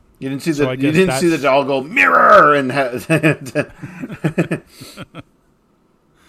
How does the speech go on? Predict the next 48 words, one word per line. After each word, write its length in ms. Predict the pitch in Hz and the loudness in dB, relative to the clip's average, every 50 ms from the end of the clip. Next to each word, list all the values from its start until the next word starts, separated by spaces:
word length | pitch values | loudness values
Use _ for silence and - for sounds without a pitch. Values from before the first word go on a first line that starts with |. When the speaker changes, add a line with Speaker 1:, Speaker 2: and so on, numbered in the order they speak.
| _ _ _ _ _ _ _ _ _ | _ _ _ _ _ _ _ _ _
Speaker 2:
So, 520 | - - - 165 156 147 147 143 139 139 - | -14 -8 -4 -2 -2 0 0 0 -2 -2 -4
okay. 460 | - 139 135 - 131 117 101 127 170 - _ _ _ _ _ - | -6 -8 -8 -6 -8 -10 -8 -10 -12 -14 _ _ _ _ _ -12
Um, 600 | 135 127 127 127 123 123 123 123 127 123 120 - - _ _ _ _ _ _ _ _ _ _ _ _ 113 110 | -10 -8 -6 -6 -8 -8 -10 -10 -12 -12 -14 -16 -20 _ _ _ _ _ _ _ _ _ _ _ _ -18 -12
that's 360 | - 120 117 120 - - - | -10 -10 -8 -10 -12 -14 -12
now 240 | 139 117 113 110 104 | -12 -12 -12 -12 -14
a 60 | 101 | -14
thing. 380 | - - 107 101 98 135 156 - _ - | -16 -16 -16 -16 -16 -16 -18 -18 _ -12
Speaker 1:
Yeah. 360 | 113 117 120 123 123 117 110 - _ _ _ _ _ _ _ _ _ _ _ _ _ _ _ _ _ - | -6 -4 -2 -2 -2 -2 -4 -8 _ _ _ _ _ _ _ _ _ _ _ _ _ _ _ _ _ -20
Speaker 2:
So, 560 | - - - 170 160 160 156 160 156 120 - _ _ _ _ _ _ _ _ _ _ _ _ _ _ _ _ _ _ _ | -10 -4 -2 -2 0 0 -2 -2 -4 -6 -12 _ _ _ _ _ _ _ _ _ _ _ _ _ _ _ _ _ _ _
yeah, 260 | - 196 226 180 - | -4 -2 -2 -2 -4
but 160 | 117 110 135 131 | -6 -10 -8 -8
then 140 | 135 135 | -8 -6
the 180 | 131 131 127 123 | -6 -6 -6 -8
boy, 320 | 110 139 131 135 135 131 | -6 -6 -6 -4 -4 -6
he's 160 | 120 113 101 123 | -6 -10 -12 -14
like, 180 | 123 120 _ - | -16 -14 _ -10
"Don't 180 | 170 180 185 | -8 -6 -6
worry, 240 | 180 170 160 147 139 | -6 -6 -6 -8 -8
Mo-, 240 | 135 139 139 117 131 - | -10 -12 -14 -16 -18 -16
don't 180 | - 156 151 139 | -14 -14 -12 -10
worry, 160 | 131 127 120 | -12 -12 -12
Brahms, 340 | 117 - 120 123 120 117 107 | -12 -12 -12 -10 -12 -12 -14
blah, 100 | 120 120 | -14 -14
blah, 120 | 117 113 | -14 -14
blah." 200 | 107 117 110 110 | -14 -14 -16 -16
She 200 | 107 - 135 123 | -16 -18 -20 -20
tries 260 | - - 120 110 101 _ | -18 -18 -20 -20 -20 _
to 60 | _ | _
talk 260 | - 147 143 135 - | -6 -4 -4 -4 -6
to 140 | - 135 131 | -6 -8 -6
him, 140 | 127 120 113 | -6 -8 -12
blah, 100 | 107 104 | -14 -16
blah, 120 | 104 110 | -16 -18
blah. 160 | 107 110 104 104 | -18 -20 -20 -20
I'm 140 | 107 104 107 | -18 -18 -18
just 160 | 104 98 - | -18 -20 -20
like, 140 | 98 104 101 | -20 -20 -20
I 60 | 113 | -18
would've 200 | 113 107 107 98 | -18 -16 -18 -18
just 160 | 92 95 - _ | -20 -20 -20 _
thrown 180 | - 117 107 98 | -16 -16 -16 -16
it 60 | 92 | -18
straight 220 | - - 107 98 | -20 -20 -20 -20
in 40 | _ | _
the 40 | 98 - | -20 -14
fire, 440 | - - 131 117 107 104 110 113 | -8 -6 -6 -6 -8 -10 -14 -14
but 160 | 107 110 101 90 90 | -14 -16 -18 -20 -18
you're 160 | 101 107 104 | -20 -20 -20